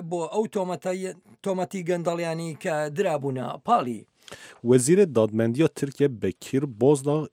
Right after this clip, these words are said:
Speaker 2: ئیرۆ هەفپەیوینێک لەگەڵ ئانادولو ئاژانسیە چەکر و گوت دبە و تێکیلiyên Tirkiye û Amerîka ji ber Fethullah Gülen têk ve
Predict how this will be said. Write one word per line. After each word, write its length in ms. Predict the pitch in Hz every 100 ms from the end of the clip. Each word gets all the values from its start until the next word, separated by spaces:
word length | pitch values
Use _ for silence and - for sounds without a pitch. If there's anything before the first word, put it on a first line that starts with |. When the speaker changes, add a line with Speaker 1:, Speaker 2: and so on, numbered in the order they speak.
| -
Speaker 2:
ئیرۆ 180 | 131 143 -
هەفپەیوینێک 600 | 117 - 107 110 151 - 113
لەگەڵ 240 | 110 156 -
ئانادولو 420 | 139 143 131 143
ئاژانسیە 420 | 107 127 127 156 147
چەکر 320 | - 107 185 175 -
و 40 | 135 113
گوت 180 | 143 - - - -
دبە 220 | 101 127 170 180
و 40 | -
تێکیلiyên 440 | 110 - 107 139 135
Tirkiye 300 | 151 139 131
û 40 | 113 113
Amerîka 360 | 101 101 - 147 143
ji 100 | 113
ber 120 | 110 143 -
Fethullah 400 | 113 - 147 143 120
Gülen 240 | 135 165 -
têk 140 | 175
ve 100 | 143